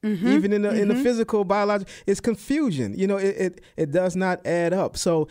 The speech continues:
Speaker 2: like you're saying, they can't do blood tests. They can't,
Speaker 1: <laughs>
Speaker 2: there's no way they can discover what they feel like they can discover. And so, not, but they have to bring it down to the lowest common denominator of being like a biological, like something physical, something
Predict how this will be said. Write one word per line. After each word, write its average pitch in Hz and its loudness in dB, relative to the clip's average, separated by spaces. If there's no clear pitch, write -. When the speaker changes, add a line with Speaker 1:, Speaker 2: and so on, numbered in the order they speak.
Speaker 2:
like 160 -2
you're 165 0
saying, 175 -2
they 151 0
can't 175 -4
do 185 -2
blood 156 -2
tests. 151 -4
They 139 -2
can't, 175 -4
Speaker 1:
<laughs> 175 -8
Speaker 2:
there's 185 2
no 196 4
way 175 2
they 165 0
can 165 -2
discover 143 0
what 151 -2
they 147 -2
feel 185 0
like 147 0
they 139 -2
can 135 -4
discover. 120 -4
And 156 -2
so, 165 2
not, 151 -4
but 151 0
they 156 0
have 226 0
to 196 2
bring 165 0
it 160 0
down 151 0
to 165 -2
the 131 -2
lowest 185 0
common 175 0
denominator 147 -2
of 113 -6
being 143 -2
like 120 -4
a 101 -6
biological, 117 -4
like 104 -4
something 147 -4
physical, 135 -4
something 135 -6